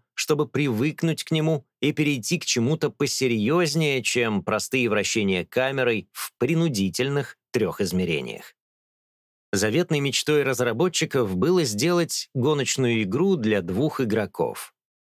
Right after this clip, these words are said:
Но простое дублирование режима семь с помощью сплитскрина приводило к тому, что гонщики начинали перемещаться до нелепого медленно.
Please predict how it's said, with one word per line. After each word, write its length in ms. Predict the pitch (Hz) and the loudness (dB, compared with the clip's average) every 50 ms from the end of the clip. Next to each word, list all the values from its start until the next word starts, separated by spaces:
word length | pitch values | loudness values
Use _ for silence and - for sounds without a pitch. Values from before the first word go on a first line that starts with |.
| _ _ | _ _
Но 300 | 107 131 139 135 131 101 | 0 2 2 2 0 0
простое 480 | - 113 113 - - - 143 135 123 | 0 -2 -2 0 0 2 2 2 2
дублирование 720 | 113 120 120 110 117 131 135 123 120 110 113 110 107 104 104 | 2 0 0 0 0 2 2 2 2 2 2 2 2 2 2
режима 380 | 101 104 92 90 110 110 107 | 0 0 0 0 0 0 0
семь 400 | 101 - - - 120 107 90 78 - _ _ _ _ _ _ | 0 -2 -2 0 0 0 -2 -4 -8 _ _ _ _ _ _
с 120 | - - | -10 -2
помощью 480 | - 131 117 113 104 - - 120 110 101 | -2 0 0 2 0 0 0 0 0 0
сплитскрина 840 | - - _ - 113 107 - - - - 151 170 175 151 113 73 - _ _ _ _ _ _ | -2 -4 _ -2 -2 -2 -2 -6 -4 -2 0 0 0 0 -2 -4 -6 _ _ _ _ _ _
приводило 480 | - - 135 139 143 143 180 214 196 175 | 0 2 2 2 2 2 2 2 2 0
к 80 | - | -2
тому, 380 | _ - 165 143 139 160 185 196 | _ -2 -2 0 2 2 0 0
что 400 | 170 - - - 135 127 120 110 | 0 -2 -2 0 2 2 2 2
гонщики 560 | 98 92 113 165 196 196 - - 156 - 135 | 0 0 0 2 2 2 0 -2 -2 -2 0
начинали 480 | 120 120 110 - - 131 147 147 147 143 | 0 0 0 0 -2 0 0 0 -2 -2
перемещаться 840 | - 139 131 131 127 123 120 - - 160 160 156 - - - 135 123 | -2 -2 -2 0 0 0 0 0 0 0 -2 -2 -4 -2 0 0 0
до 200 | 107 98 95 127 | 0 0 -2 0
нелепого 560 | 135 131 131 131 143 160 151 - 151 135 143 | 0 0 0 2 2 0 0 0 0 0 2
медленно. 840 | 143 151 170 185 185 165 123 90 87 82 78 73 71 69 - - | 2 2 2 2 2 2 0 -2 -2 -4 -2 -2 -4 -6 -8 -8